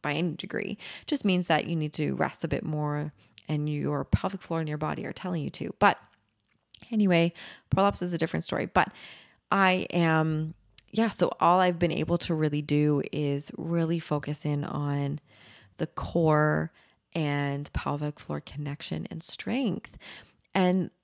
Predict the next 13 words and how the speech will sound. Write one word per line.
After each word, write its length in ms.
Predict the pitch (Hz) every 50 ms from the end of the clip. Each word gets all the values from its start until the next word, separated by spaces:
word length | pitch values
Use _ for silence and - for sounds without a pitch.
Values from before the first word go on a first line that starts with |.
| _ _ _ _ _ _ _ _ _
anytime 680 | - 196 208 214 214 220 220 - - - 185 190 196 190
I 120 | 180 165 160
deviated 720 | 151 - - 160 170 202 220 247 220 175 160 147 147 143
from 240 | - - 151 151 156
that, 340 | 147 147 147 151 156 - -
I 60 | - 160
think 220 | - 170 165 170
I 80 | 185 190
was 160 | 185 170 -
trying 280 | - - 165 151 160 165
to 80 | 165
do, 180 | 160 - 143 147
like, 300 | 156 147 147 - - -